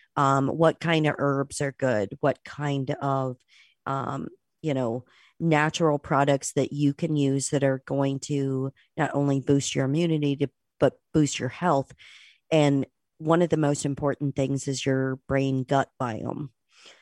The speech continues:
Um, and it's, it's like a separate, you know how you have the central nervous system? Um,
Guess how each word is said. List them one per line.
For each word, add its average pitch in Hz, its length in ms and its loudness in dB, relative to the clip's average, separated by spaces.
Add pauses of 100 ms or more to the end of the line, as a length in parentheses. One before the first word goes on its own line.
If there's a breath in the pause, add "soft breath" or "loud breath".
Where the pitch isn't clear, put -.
(200 soft breath)
Um, 123 480 -2 (120)
and 143 160 2
it's, - 320 -4 (280)
it's - 460 -2
like 147 240 0
a 143 100 2
separate, - 1000 0 (360 soft breath)
you 170 80 -2
know 156 120 4
how 160 140 4
you 156 240 2
have 156 200 -2
the 139 120 -2
central 160 540 -2
nervous 160 380 0
system? 180 560 -4 (520 soft breath)
Um, 143 380 2